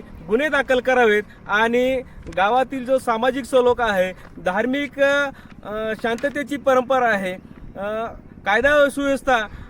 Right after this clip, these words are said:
अबाधित, अ, ठेवण्यासाठी किंवा नेहमी अबाधित राहतो, अ, ही परिस्थिती कायम ठेवण्यासाठी, अ, प्रशासनाने लक्ष घालावं या मागणीसाठी निवेदन दिलेलं आहे. अन्यथा बारा, अ, जून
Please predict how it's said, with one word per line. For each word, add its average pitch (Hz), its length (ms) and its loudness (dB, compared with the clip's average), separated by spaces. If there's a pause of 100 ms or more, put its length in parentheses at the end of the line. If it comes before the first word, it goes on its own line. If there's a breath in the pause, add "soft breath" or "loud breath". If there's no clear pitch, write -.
(300 loud breath)
अबाधित, 277 520 0
अ, 240 920 -2
ठेवण्यासाठी 247 800 0
किंवा - 340 0
नेहमी 269 240 2
अबाधित 277 460 2
राहतो, 240 460 0 (800 loud breath)
अ, 233 40 -4 (240)
ही 208 140 -2
परिस्थिती 294 500 -2
कायम 285 340 0
ठेवण्यासाठी, 247 720 2 (340 loud breath)
अ, 220 280 0
प्रशासनाने 240 720 0
लक्ष 247 220 -2
घालावं 247 380 2 (240 loud breath)
या 247 240 2
मागणीसाठी 254 680 0
निवेदन 240 380 2
दिलेलं 254 320 2
आहे. 196 160 2 (260 loud breath)
अन्यथा 254 500 2 (220)
बारा, 269 500 2 (320)
अ, 226 280 -2
जून 233 400 -4